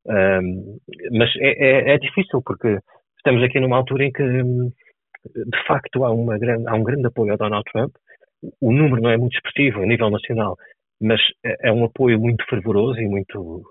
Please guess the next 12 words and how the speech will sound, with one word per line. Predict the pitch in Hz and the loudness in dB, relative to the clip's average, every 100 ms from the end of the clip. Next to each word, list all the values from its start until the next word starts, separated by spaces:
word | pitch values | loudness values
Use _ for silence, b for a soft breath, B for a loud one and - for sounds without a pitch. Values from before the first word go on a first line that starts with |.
| _ | _
muito | 104 92 101 | -10 -8 -4
militante. | 110 123 104 104 110 - _ b _ | 0 0 0 0 -2 -4 _ b _
Portanto, | - 95 110 | -4 0 2
é | |
difícil | 104 - 127 104 | 2 -2 -6 -6
o | 98 | -6
Partido | 113 107 | -4 -2
Republicano | 104 110 101 101 107 | -2 -2 -4 -2 0
afastar-se | 98 101 - 113 104 - | 0 -4 -2 -2 -2 -6
do | - | -6
Trump, | 113 110 - _ _ _ | -4 -4 -6 _ _ _
porque | 107 - | -12 -10